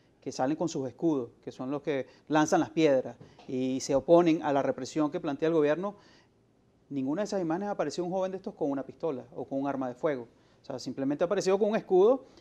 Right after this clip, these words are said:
y más bien ha aparecido repeliendo, eh, las metras que hemos denunciado en mil oportunidades, eh, re-, eh, denunciando también el, la represión terrible que ha, que ha,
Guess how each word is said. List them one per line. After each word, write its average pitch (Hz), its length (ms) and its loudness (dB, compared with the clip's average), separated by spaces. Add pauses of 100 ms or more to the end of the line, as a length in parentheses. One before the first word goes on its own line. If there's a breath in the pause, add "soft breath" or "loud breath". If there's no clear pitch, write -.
y 156 120 0
más 139 160 2
bien 156 140 2
ha 214 60 0
aparecido 190 380 0
repeliendo, 175 680 0 (260 loud breath)
eh, 131 440 -4
las 139 180 -2
metras 170 400 4
que - 80 -6
hemos 139 180 -2
denunciado 156 340 2
en 160 60 -2
mil 160 140 2
oportunidades, 151 720 2 (360 soft breath)
eh, - 100 -12
re-, 120 220 -12 (300)
eh, 139 420 -8
denunciando 143 720 -2 (200 loud breath)
también 139 480 -4
el, 139 400 -4
la 139 240 -4
represión 147 680 -4 (540 loud breath)
terrible 185 580 8
que 147 100 0
ha, 143 160 0
que 139 120 -6
ha, 135 280 -6